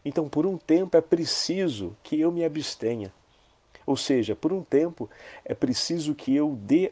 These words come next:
um passo atrás. Por um tempo, é necessário que aquela prática ali, que antes era regular e tranquila na minha vida,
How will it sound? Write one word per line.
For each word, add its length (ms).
um 100
passo 400
atrás. 440
Por 120
um 120
tempo, 360
é 60
necessário 800
que 100
aquela 380
prática 920
ali, 340
que 160
antes 420
era 140
regular 640
e 60
tranquila 600
na 120
minha 240
vida, 360